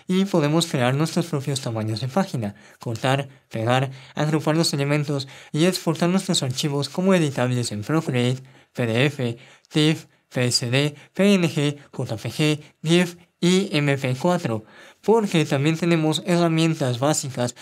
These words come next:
para animación de cuadro a cuadro. Recientemente también se introdujo un asistente de figuras geométricas, manipulación de tipografía y una herramienta de referencia para poder ver nuestro lienzo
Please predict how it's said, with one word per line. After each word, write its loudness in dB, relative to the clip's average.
para 2
animación 0
de -2
cuadro -2
a -2
cuadro. -12
Recientemente 2
también 0
se -2
introdujo 0
un 0
asistente -2
de 0
figuras -4
geométricas, -2
manipulación -2
de -4
tipografía 0
y 0
una 4
herramienta 2
de 0
referencia -2
para -6
poder -4
ver -2
nuestro -2
lienzo 0